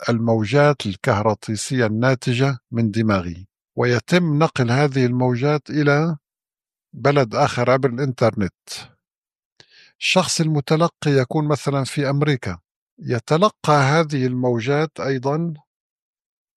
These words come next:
تؤثر على دماغه، فيشعر بما يشعر به الشخص الآخر، لأن تركيب الدماغ سبحان الله أن الله خلق له مجال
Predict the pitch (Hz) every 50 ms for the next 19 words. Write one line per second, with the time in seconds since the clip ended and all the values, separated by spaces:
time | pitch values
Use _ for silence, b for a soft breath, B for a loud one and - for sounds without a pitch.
0 | _ _ _ - 127 143 151 - - - - 147 127 123 117 123 127 123 120 113
1 | 107 117 113 117 120 120 113 117 110 110 127 139 147 - _ _ _ B B B
2 | B B B B B B B - - 131 135 165 190 175 - - 165 170 170 151
3 | 135 131 131 131 139 151 151 127 - - 123 120 120 120 131 123 123 123 - -
4 | - 113 - - - 107 95 - - 90 - - 87 80 - - _ _ _ _
5 | _ _ _ _ _ _ _ _ _ _ b b b b b b b b b -
6 | 110 - 139 143 147 143 139 135 135 131 - - _ _ _ _ - - 117 107
7 | - - - 175 175 143 131 107 95 95 110 120 117 123 127 127 127 135 127 123
8 | - - - - - - 92 - - 107 107 101 95 92 95 101 104 107 123 127
9 | _ b b b b b b b b _ _ _ - 131 117 113 107 104 113 127
10 | 131 117 101 - - 131 131 123 113 - - 117 117 123 117 107 117 113 110 110
11 | 101 104 123 127 127 131 135 135